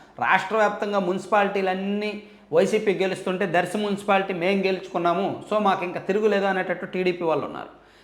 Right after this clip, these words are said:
కానీ ఎప్పుడైతే పమిడి రమేష్ గారు పార్టీ నుంచి బయటకు వచ్చి, ఆ, ఇన్ఛార్జ్ నుంచి తప్పుకున్నారో, ఆ తర్వాత కొన్నాళ్ళు అక్కడ, ఆ, క్యాడర్ డల్ అయ్యారు,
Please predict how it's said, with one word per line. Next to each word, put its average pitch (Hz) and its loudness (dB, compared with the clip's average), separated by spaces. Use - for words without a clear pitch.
కానీ 226 6
ఎప్పుడైతే 233 6
పమిడి 208 4
రమేష్ 214 2
గారు 202 4
పార్టీ 196 2
నుంచి 202 -4
బయటకు 190 0
వచ్చి, 180 -4
ఆ, 131 2
ఇన్ఛార్జ్ 185 4
నుంచి 185 -2
తప్పుకున్నారో, 170 0
ఆ 202 4
తర్వాత 214 4
కొన్నాళ్ళు 190 4
అక్కడ, 165 2
ఆ, 120 -6
క్యాడర్ 196 4
డల్ 165 6
అయ్యారు, 123 2